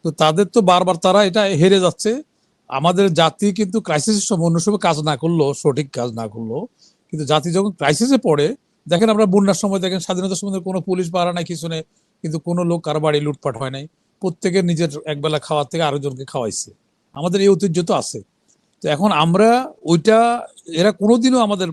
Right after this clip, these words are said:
বন্ধু হবে না। যদি ওদের সব পুরোটাই দিয়ে দেয়, তাহলে তারা করবে না। তো সুতরাং আমরা এটা কেন তাদেরকে আমরা বন্ধু ভাববো? প্রয়োজন হলে আমরা ওদের, দরকার হলে তাদের এমবিসি আমরা বন্ধ করে দেবো। অনেকে আমাদেরকে জুজুবুড়ির ভয় দেখাইছে যে গরু না আসলে আমার কোরবানি হবে না, এখন আমরা সা-, সাফিসিয়েন্ট হয়ে গেছি আমরা।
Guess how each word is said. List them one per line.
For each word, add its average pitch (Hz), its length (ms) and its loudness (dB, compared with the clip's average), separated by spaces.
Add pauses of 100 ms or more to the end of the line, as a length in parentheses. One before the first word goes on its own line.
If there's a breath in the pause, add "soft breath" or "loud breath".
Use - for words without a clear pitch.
(140)
বন্ধু 160 260 2
হবে 139 120 0
না। 131 80 -6
যদি 151 180 -6
ওদের 175 180 0
সব 185 220 -4 (120)
পুরোটাই 208 340 2
দিয়ে 170 180 0
দেয়, 110 180 -10 (500)
তাহলে 220 300 4
তারা 185 180 -4
করবে - 380 -10 (100)
না। - 180 -20 (760)
তো 185 100 -2
সুতরাং 226 320 2
আমরা 226 200 2
এটা 220 120 0
কেন 214 320 0
তাদেরকে 214 340 -2
আমরা 214 120 0
বন্ধু 170 280 0
ভাববো? 110 400 -8
প্রয়োজন 196 280 2
হলে 240 160 4
আমরা 226 240 2
ওদের, 208 220 0
দরকার 180 360 0
হলে 220 120 4
তাদের 220 220 -2
এমবিসি 196 420 -2
আমরা 233 120 -4
বন্ধ 180 240 -6
করে 147 220 -6
দেবো। 98 180 -20 (720)
অনেকে 208 300 4
আমাদেরকে 226 440 0
জুজুবুড়ির 196 420 -2
ভয় 190 160 0
দেখাইছে 180 380 -4
যে 170 160 -10
গরু 208 640 0
না 196 140 0
আসলে 190 180 -2
আমার 202 120 -2
কোরবানি 196 360 -2
হবে 156 140 -4
না, 160 80 -4
এখন 190 100 -4
আমরা 196 120 -4
সা-, 170 160 -12
সাফিসিয়েন্ট 180 460 -8
হয়ে 156 80 -2
গেছি 110 280 -12
আমরা। 92 180 -20